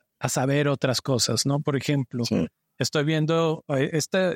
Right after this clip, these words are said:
Speaker 1: yo le llamo la, la fase del torneo, la fase Ben Crelin, ¿no?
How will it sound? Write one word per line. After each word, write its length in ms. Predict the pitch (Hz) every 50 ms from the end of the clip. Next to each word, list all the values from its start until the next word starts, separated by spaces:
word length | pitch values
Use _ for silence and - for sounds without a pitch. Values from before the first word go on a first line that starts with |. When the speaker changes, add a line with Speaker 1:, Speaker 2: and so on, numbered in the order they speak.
| -
Speaker 1:
yo 180 | - 139 147 151
le 120 | 147 156 156
llamo 300 | 139 147 147 151 156 156
la, 240 | 147 139 123 127 139
la 280 | 143 123 123 123 123
fase 420 | 120 - - 160 139 151 - - 165
del 220 | 151 139 127 120
torneo, 440 | - - 139 123 131 135 143 151 156
la 320 | 151 143 131 127 123 120 117 -
fase 280 | _ 156 135 - - 151
Ben 220 | 135 143 135 135
Crelin, 400 | - - 135 131 120 117 120 120 123
¿no? 160 | 135 151 -